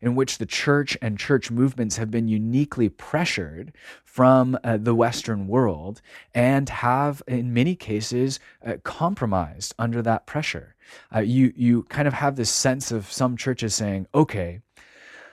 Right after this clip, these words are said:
maybe you're right. Perhaps Jesus actually didn't perform miracles. Uh, perhaps he didn't actually raise from the dead."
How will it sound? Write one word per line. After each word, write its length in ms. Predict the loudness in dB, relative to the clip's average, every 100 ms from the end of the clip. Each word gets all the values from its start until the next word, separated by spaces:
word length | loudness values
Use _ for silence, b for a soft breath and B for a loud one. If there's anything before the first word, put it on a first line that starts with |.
| B
maybe 520 | -2 4 8 8 8
you're 220 | 8 6 8
right. 420 | 4 4 -2 -18 b b
Perhaps 440 | 2 4 2 -2 -6
Jesus 480 | 0 2 2 0 -2
actually 480 | -6 -2 -4 2 0
didn't 340 | 4 2 0
perform 440 | -6 -10 -2 -2 -2
miracles. 680 | -4 -6 -8 -20 -20 -20 _
Uh, 220 | -4 -4 -4
perhaps 600 | 0 0 2 2 2 -2
he 140 | -2 0
didn't 320 | 2 2 2
actually 500 | 0 0 0 0 0
raise 300 | 2 0 0
from 160 | -6 -10
the 80 | -8
dead." 360 | -8 -10 -14